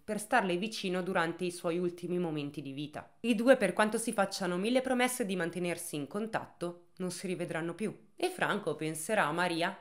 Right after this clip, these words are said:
per davvero moltissimo tempo. Arriviamo al millenovecentoquarantotto, quando Franco si lamenta più volte con i suoi genitori per i loro comportamenti a dir poco oppressivi.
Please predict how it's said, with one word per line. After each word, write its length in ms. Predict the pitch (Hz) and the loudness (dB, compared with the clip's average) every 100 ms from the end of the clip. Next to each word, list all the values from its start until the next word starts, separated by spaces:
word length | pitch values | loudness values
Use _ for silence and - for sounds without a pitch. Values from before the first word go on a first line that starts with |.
| - - | -14 -8
per 180 | 208 | -2
davvero 320 | 196 202 247 247 | 0 0 0 0
moltissimo 580 | 220 220 254 - 262 | 0 -2 -4 -2 -2
tempo. 520 | 254 143 - - - - | -2 -4 -8 -10 -12 0
Arriviamo 580 | - 277 302 311 311 302 | 8 8 10 10 8 8
al 220 | 247 240 | 8 6
millenovecentoquarantotto, 1400 | 233 277 285 277 262 262 233 240 220 214 214 143 139 - 180 | 2 2 4 4 2 0 -2 0 2 2 0 -4 -6 -4 2
quando 240 | 247 294 | 4 4
Franco 640 | 294 214 147 151 226 - - _ | 2 2 2 -2 -2 -4 -16 _
si 220 | - 214 | -2 4
lamenta 340 | 233 285 285 | 6 6 4
più 140 | - 233 | 0 4
volte 340 | 240 214 180 | 6 6 4
con 160 | 175 175 | 0 0
i 60 | |
suoi 220 | 175 220 180 | 0 -2 -2
genitori 480 | 190 233 226 247 | -4 -2 0 0
per 140 | 240 226 | 0 -2
i 80 | 233 | 0
loro 260 | 233 208 | 0 0
comportamenti 800 | 185 202 - 214 226 226 190 180 | -2 -6 -6 -6 -4 -2 -2 -2
a 60 | 202 | -4
dir 280 | 196 233 - | -4 -6 -8
poco 640 | - 127 - 170 160 - | -6 -6 -4 -2 -2 -4
oppressivi. 1000 | 226 226 - 185 175 - 151 - 139 - | -6 -6 -4 -4 -2 -4 -6 -6 -8 -12